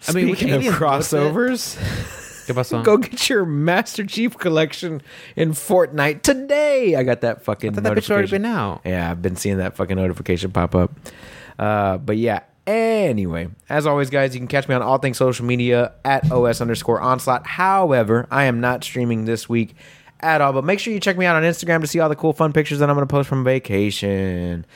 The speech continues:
Speaker 2: 'cause my girlfriend is an amazing photographer.
Speaker 1: That's
Speaker 2: She's
Speaker 1: true.
Speaker 2: definitely taking all the
Speaker 1: That's facts.
Speaker 2: pictures.
Speaker 1: You should give her a
Speaker 2: Um,
Speaker 1: plug.
Speaker 2: uh, definitely. Uh, check her out at M A G Photography, uh, on Instagram.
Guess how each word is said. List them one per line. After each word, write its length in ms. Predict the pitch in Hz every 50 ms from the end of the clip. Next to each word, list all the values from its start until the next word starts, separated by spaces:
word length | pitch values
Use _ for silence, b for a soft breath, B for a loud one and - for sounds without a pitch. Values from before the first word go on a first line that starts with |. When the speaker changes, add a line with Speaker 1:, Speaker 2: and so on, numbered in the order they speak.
| B B B B
Speaker 2:
'cause 280 | - 110 110 107 101 95
my 260 | 104 101 95 95 92
girlfriend 480 | 82 85 104 107 104 - 113 110 107 104
is 160 | 101 98 95
an 80 | 101 95
amazing 680 | 87 87 85 87 90 95 95 90 98 98 98 95 104 - _
photographer. 580 | - 110 - - - 82 85 90 92 - - -
Speaker 1:
That's 120 | 101 160
Speaker 2:
She's 120 | - 202
Speaker 1:
true. 80 | 95 98
Speaker 2:
definitely 300 | 98 92 90 - 98 98
taking 220 | - 92 95 98 92
all 100 | 92 92
the 60 | 95
Speaker 1:
That's 60 | -
facts. 160 | 95 92 87
Speaker 2:
pictures. 220 | 90 95 - - - B B B B B B B B B B -
Speaker 1:
You 400 | 107 104 101 101 98 95 92 92
should 80 | 90 90
give 80 | 127
her 60 | 139
a 40 | 143
Speaker 2:
Um, 40 | -
Speaker 1:
plug. 280 | 143 151 143 135 - - _ _ _ -
Speaker 2:
uh, 80 | 101 98
definitely. 460 | 98 - 127 151 - - 101 92 -
Uh, 240 | 104 104 101 101 98
check 180 | - 131 123
her 100 | 127 127
out 140 | 131 123 87
at 180 | 95 104 101 -
M 160 | 113 110 113
A 120 | 110 107
G 180 | 104 101 110 110
Photography, 680 | - 95 - - 110 110 110 104 - - 92 90 87 _ b b b b b b b b b b
uh, 220 | 98 95 92 92 -
on 120 | - 101 98
Instagram. 600 | 98 101 98 - - 95 92 95 90 90 90 85